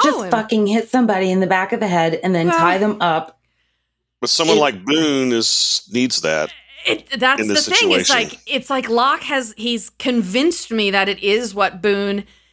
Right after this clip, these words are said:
Speaker 1: needs. And I'm not normally one,
Speaker 2: But
Speaker 1: I
Speaker 2: who
Speaker 1: mean,
Speaker 2: is
Speaker 1: you
Speaker 2: Locke
Speaker 1: guys
Speaker 2: to
Speaker 1: know me.
Speaker 2: determine that?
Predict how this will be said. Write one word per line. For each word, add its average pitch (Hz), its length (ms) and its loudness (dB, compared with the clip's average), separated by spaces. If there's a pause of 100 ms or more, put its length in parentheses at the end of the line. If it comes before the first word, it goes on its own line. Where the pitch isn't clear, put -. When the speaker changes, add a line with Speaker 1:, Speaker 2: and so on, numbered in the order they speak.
(160)
Speaker 1:
needs. 269 320 2
And 214 120 2
I'm 254 140 2
not 339 220 0
normally 262 460 0
one, 208 400 0
Speaker 2:
But 247 140 2
Speaker 1:
I - 20 0
Speaker 2:
who 233 80 4
Speaker 1:
mean, 226 80 6
Speaker 2:
is 240 80 4
Speaker 1:
you 262 60 2
Speaker 2:
Locke 220 160 2
Speaker 1:
guys 277 80 -2
Speaker 2:
to 220 80 2
Speaker 1:
know 214 160 4
me. 202 40 -2
Speaker 2:
determine 285 300 2
that? 156 260 -2